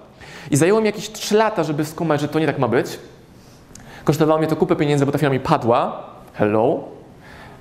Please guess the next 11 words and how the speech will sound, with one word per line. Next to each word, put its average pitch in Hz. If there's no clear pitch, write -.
Bo 117
była 143
nieefektywna. 151
I -
zobaczyłem, 160
dobra, 131
co -
ja 240
robiłem 185
wtedy 151
źle? 113